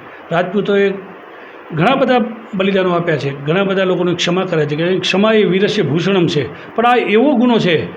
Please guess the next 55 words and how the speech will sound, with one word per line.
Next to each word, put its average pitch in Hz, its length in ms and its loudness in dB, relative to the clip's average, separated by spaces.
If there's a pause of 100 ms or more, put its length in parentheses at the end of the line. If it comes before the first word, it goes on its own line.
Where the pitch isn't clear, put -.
(100)
કે 190 80 0
જેને 190 220 2
ક્યારેય 185 320 0
ક્ષમા 185 280 -2
ન, 175 80 -2
કારણ 180 220 -2
કે 190 80 2
બેન 175 280 0
દીકરીઓ 180 380 2
ઉપર, 170 280 2 (520)
જે 180 80 0
સમાજને 240 540 2
ઉપર 190 380 2 (360)
જે 175 140 2
ભાઈએ 160 240 0
ટિપ્પણી 165 340 -2
કરી 214 200 2
છે 139 240 0 (360)
એને 175 160 0
રાજપૂત 165 340 -2
સમાજ, 185 300 -2
ક્ષત્રિય 156 300 -4
સમાજ 175 320 2 (460)
કે 220 60 0
અન્ય 202 180 4
કોઈ 190 220 2
પણ 220 140 2
સમાજ 185 300 0
માફ 160 260 0
ન 156 100 0
કરી 185 180 -2
શકે. 160 220 -2
ત્યારે 160 220 0
અમારે 165 240 2
આપના 165 280 0
માધ્યમ 147 400 2
દ્વારા 226 180 4
એટલું 196 220 0
જ 165 80 -6
કહેવું 175 220 0
છે 151 240 0 (360)
કે 202 80 2
અમે 208 240 2
કંઈ 233 140 0
કોઈ 220 140 2
મોટી 214 260 2
રાજા 185 280 4
રજવાડાની 202 480 2
કે 196 60 0
અમે 196 140 2
કંઈ 196 140 0
મ-, 185 220 2
મિલકત 175 360 0
નથી 196 180 0
માગતા. 160 380 0